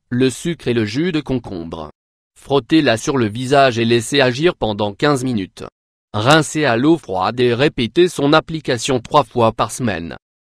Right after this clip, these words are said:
Comme vous venez de le lire, ces pots que nous jetons souvent à la poubelle sont en réalité très utiles.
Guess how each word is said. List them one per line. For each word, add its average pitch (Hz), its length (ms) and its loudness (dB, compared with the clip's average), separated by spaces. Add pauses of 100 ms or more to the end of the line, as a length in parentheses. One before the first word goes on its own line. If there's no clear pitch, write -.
(220)
Comme 123 220 4
vous 120 120 -4
venez 123 300 0
de 107 80 -4
le 104 100 -4
lire, 120 460 -6 (260)
ces 139 200 0
pots 120 200 -2
que 117 120 -4
nous 113 180 0
jetons 147 400 0
souvent 139 460 0
à 127 80 0
la 98 120 0
poubelle 123 460 0
sont 135 320 -4
en 131 140 4
réalité 104 560 -2
très 170 280 -4
utiles. 85 420 -14